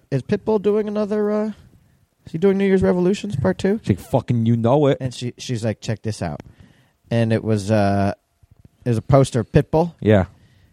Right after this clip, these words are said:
Speaker 1: And said, you know, "What happens in Vegas stays in Vegas. What happens in Miami never happened." I was like,
Speaker 2: <laughs>
Speaker 1: Oh, I'm
Speaker 2: Yeah.
Speaker 1: fucking, I love
Speaker 2: Oh,
Speaker 1: Pitbull.
Speaker 2: Pitt.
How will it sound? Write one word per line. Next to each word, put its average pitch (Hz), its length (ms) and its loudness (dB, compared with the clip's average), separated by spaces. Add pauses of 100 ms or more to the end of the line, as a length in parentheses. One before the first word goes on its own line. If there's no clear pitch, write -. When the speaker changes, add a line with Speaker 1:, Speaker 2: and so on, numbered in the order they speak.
(140)
Speaker 1:
And 110 100 -8
said, 117 320 -2
you 123 80 -4
know, 107 120 0
"What 110 120 2
happens 135 320 2
in 117 100 -4
Vegas 117 320 2
stays 120 300 0
in 110 80 -6
Vegas. 101 400 0 (140)
What 107 160 -2
happens 117 320 2
in 113 80 -2
Miami 107 520 0
never 92 300 0
happened." 92 460 -4 (500)
I 147 100 0
was 131 100 -2
like, 143 180 0
Speaker 2:
<laughs> - 20 -16
Speaker 1:
Oh, 147 40 -8
I'm 147 960 0
Speaker 2:
Yeah. 110 80 -4
Speaker 1:
fucking, 110 440 -8
I 135 100 -2
love 139 580 4
Speaker 2:
Oh, - 40 6
Speaker 1:
Pitbull. - 20 -2
Speaker 2:
Pitt. 110 280 4